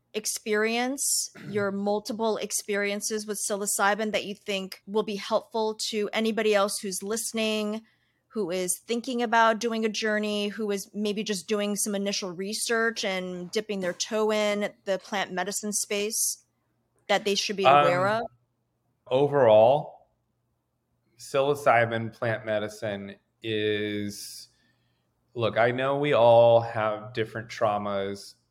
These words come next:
Speaker 2: in different extremities that we each go through. Plant medicine will heal that trauma. Now, I can't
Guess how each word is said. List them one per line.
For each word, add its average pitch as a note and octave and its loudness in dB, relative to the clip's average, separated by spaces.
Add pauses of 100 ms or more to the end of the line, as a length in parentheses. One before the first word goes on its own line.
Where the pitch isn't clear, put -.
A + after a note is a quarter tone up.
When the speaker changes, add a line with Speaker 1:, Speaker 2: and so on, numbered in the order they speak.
Speaker 2:
in G2+ -10 (360)
different B2 2 (500)
extremities G#2 -2 (260)
that G#2+ 6 (240)
we A2 -6
each G#2+ -10 (480)
go A2 2
through. F#2 -6
Plant C3+ 2
medicine C3+ 0
will A2+ 0
heal A#2 2
that G#2 0
trauma. F#2 -6 (1500)
Now, G#2+ 6 (840)
I A#2+ 6
can't B2 -2